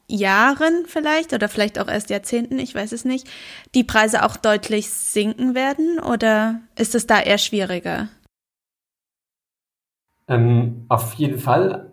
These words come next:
Speaker 2: Zum Teil werden wir die Kostensenkungen auch noch in der P-V-Technologie an sich haben.
Speaker 1: Mhm.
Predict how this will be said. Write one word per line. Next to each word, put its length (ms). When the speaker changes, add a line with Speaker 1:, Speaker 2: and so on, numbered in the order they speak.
Speaker 2:
Zum 160
Teil 380
werden 180
wir 80
die 220
Kostensenkungen 1040
auch 120
noch 220
in 100
der 100
P-V-Technologie 880
an 120
sich 220
haben. 340
Speaker 1:
Mhm. 280